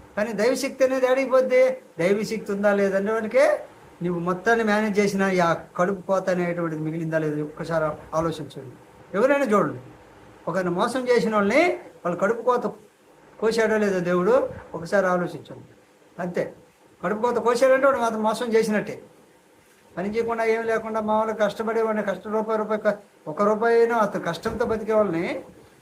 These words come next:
రూపాయి అయినా తింటే క-, కడుపు కోతే కదా, అది ఎవరికి తెలియదు. దైవశక్తి మీద బాగా పట్టుండాలి, దైవశక్తి నిర్ణయాలు ఉండాలి, విశ్వాసం ఉండాలి. మనం సాయం చేసిన వాళ్ళని ఎప్పుడు విశ్వాసంగా, ఎవరైనా సరే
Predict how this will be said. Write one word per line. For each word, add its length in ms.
రూపాయి 300
అయినా 140
తింటే 220
క-, 220
కడుపు 200
కోతే 220
కదా, 340
అది 120
ఎవరికి 260
తెలియదు. 320
దైవశక్తి 520
మీద 140
బాగా 420
పట్టుండాలి, 640
దైవశక్తి 500
నిర్ణయాలు 460
ఉండాలి, 160
విశ్వాసం 360
ఉండాలి. 320
మనం 160
సాయం 320
చేసిన 360
వాళ్ళని 220
ఎప్పుడు 200
విశ్వాసంగా, 500
ఎవరైనా 400
సరే 440